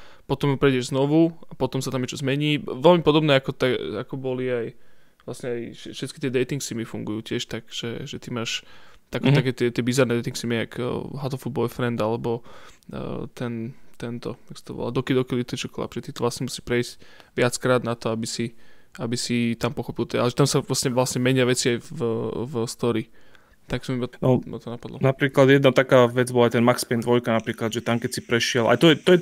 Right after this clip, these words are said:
Speaker 2: celkom dobrá tiež vec, že, eh, niektoré tie, eh, príbehové, povedzme, konce dokážeš nasúkať do vyšších obťažností. To už potom má ešte význam. Napríklad v Max Payne dvojke bola, že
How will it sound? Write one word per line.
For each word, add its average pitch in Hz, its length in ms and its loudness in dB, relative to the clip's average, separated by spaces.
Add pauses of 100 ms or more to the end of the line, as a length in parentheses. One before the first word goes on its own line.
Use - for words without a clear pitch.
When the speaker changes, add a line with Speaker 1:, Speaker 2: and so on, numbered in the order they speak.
(160)
Speaker 2:
celkom 151 260 4
dobrá 127 240 8
tiež 127 220 4
vec, 113 140 4
že, 110 240 2 (400)
eh, 123 340 4 (640)
niektoré 147 400 4
tie, 127 420 6 (1000)
eh, 113 640 -6 (180)
príbehové, 131 640 4 (500)
povedzme, 117 300 0
konce 123 520 2 (920)
dokážeš 135 800 4 (100)
nasúkať 131 540 2
do 123 120 0
vyšších 123 340 2
obťažností. 120 580 0 (960)
To 151 120 6
už 165 200 2
potom 139 280 2
má 143 100 6
ešte 117 220 -2
význam. 123 300 2
Napríklad 117 360 2
v 110 160 -14
Max 120 180 0
Payne 120 180 0
dvojke 123 260 4
bola, 117 280 4
že 113 360 2